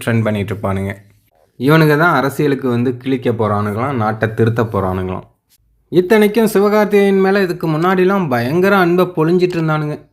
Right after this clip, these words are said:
"விஜய்னா துப்பாக்கியை கொடுத்துட்டாரு, சிவகார்த்திகேயன் தான் விஜய்னாவுக்கு அப்புறம் எல்லாம்" அப்படிங்கிற மாதிரி பேசிட்டு இருந்தானுங்க. இப்போ அவர் படம் கூட, இந்த படம் வருதுன்னு தான் சொன்னாங்க. அதுக்கு தான் இவனுங்க திட்டமிட்டே இவ்வளோ ஒரு கீழ்த்தரமான விஷயங்களை செஞ்சிட்டு இருக்கானுங்க.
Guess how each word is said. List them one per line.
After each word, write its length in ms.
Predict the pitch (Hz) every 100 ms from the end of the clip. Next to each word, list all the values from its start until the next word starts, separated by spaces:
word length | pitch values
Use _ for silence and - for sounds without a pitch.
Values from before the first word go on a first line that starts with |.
| _ _ -
"விஜய்னா 480 | 131 151 151 147 -
துப்பாக்கியை 540 | 139 151 147 151 143
கொடுத்துட்டாரு, 680 | 147 143 - 143 143 143 143 - _ _ _ _ _ 143
சிவகார்த்திகேயன் 600 | 139 147 143 147 143 143
தான் 180 | 151 139
விஜய்னாவுக்கு 420 | 139 143 139 135
அப்புறம் 360 | 127 143 143
எல்லாம்" 500 | 135 131 143 139 117 -
அப்படிங்கிற 400 | 127 127 127 123
மாதிரி 240 | 123 127
பேசிட்டு 320 | 117 113 117
இருந்தானுங்க. 580 | 113 110 104 101 98 135 - - _ _ _
இப்போ 380 | 95 - 117 107
அவர் 320 | 95 101 98
படம் 360 | 107 117 180
கூட, 300 | 180 190 208
இந்த 200 | 202 180
படம் 340 | 170 170 180 175
வருதுன்னு 580 | 165 165 170 170 175 180
தான் 60 |
சொன்னாங்க. 420 | 175 156 156 151 - _ _ _ _ _
அதுக்கு 340 | 139 185 214 202
தான் 220 | 233 220
இவனுங்க 280 | 196 190 175
திட்டமிட்டே 680 | 170 190 185 180 214 202
இவ்வளோ 340 | 160 170 190 185
ஒரு 480 | 175 170 160 156 147
கீழ்த்தரமான 640 | 175 175 175 160 160 160 165
விஷயங்களை 460 | 123 147 139 135 135
செஞ்சிட்டு 340 | 127 117 110
இருக்கானுங்க. 340 | 107 104 101